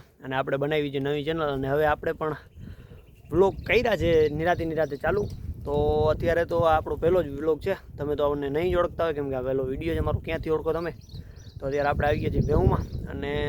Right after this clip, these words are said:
અત્યારે અમારી બાજુ ફૂલ વરસાદ પડ્યો છે. હાલ રહેવાનું તો અમારી બાજુ દ્વારકા સાઈડ છે, એટલે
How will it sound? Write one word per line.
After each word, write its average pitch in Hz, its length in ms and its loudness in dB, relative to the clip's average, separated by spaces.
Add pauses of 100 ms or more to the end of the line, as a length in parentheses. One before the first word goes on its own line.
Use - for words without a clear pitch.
(140)
અત્યારે 139 240 -4
અમારી 139 260 -2
બાજુ 135 220 -2
ફૂલ 156 220 2
વરસાદ - 320 0
પડ્યો 170 260 2
છે. - 60 -4 (760)
હાલ 127 240 -2
રહેવાનું 143 340 0
તો 139 60 -2
અમારી 143 240 0
બાજુ 139 180 -2 (120)
દ્વારકા 147 400 2
સાઈડ 143 220 -2
છે, 151 140 0
એટલે 131 220 -2